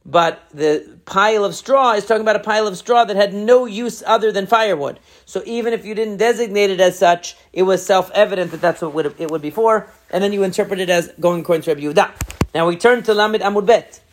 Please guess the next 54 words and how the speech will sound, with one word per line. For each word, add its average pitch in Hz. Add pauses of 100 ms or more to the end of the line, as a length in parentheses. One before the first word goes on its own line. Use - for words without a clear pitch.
(120)
"Ein 247
notnin 226
etzim 220
min 220
hasukkah 208
ela 214
min 214
hasamuch 208
la." 147 (340)
Very 220
important 214
to 208
note, 214
this 185
is 180
not 214
talking 220
about 202
the 196
sukkah 196
that 180
we 185
were 180
just 170
in. 214 (1300)
It's 160
not 226
talking 226
about 214
the 180
sukkah 208
of 202
Sukkot. - (540)
It's -
talking 226
about 226
the 196
sukkah 214
that 214
a 202
person 220
made 220
on 208
Pesach 202 (280)
or 233
on 208
Shavuot 202
to 185
sit 208
outside 190
in -
the 165
nice 175
weather. 175